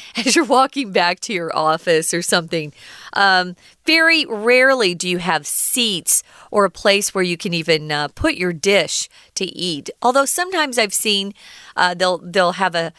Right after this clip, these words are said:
kind of a high table and people could just take what they've got. Uh,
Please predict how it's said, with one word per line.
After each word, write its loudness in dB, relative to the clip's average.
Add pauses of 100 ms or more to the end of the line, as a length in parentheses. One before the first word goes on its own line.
(200)
kind -2
of -6
a 2
high 0
table -4
and -6
people -6
could -4
just -4 (360)
take 2
what 0
they've -2
got. 2 (120)
Uh, 4